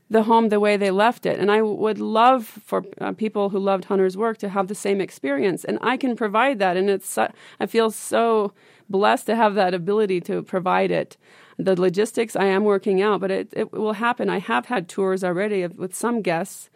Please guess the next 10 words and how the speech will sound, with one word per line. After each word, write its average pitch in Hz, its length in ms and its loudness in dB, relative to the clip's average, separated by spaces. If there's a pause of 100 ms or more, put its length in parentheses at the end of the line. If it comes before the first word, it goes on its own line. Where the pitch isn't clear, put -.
(300)
I 208 240 6
have, 202 200 0
invite 180 380 2
small 214 320 4
groups 185 300 -2
of 175 120 -6
people 175 400 -4
by 170 280 -2 (120)
appointment 175 460 0
only. 180 400 4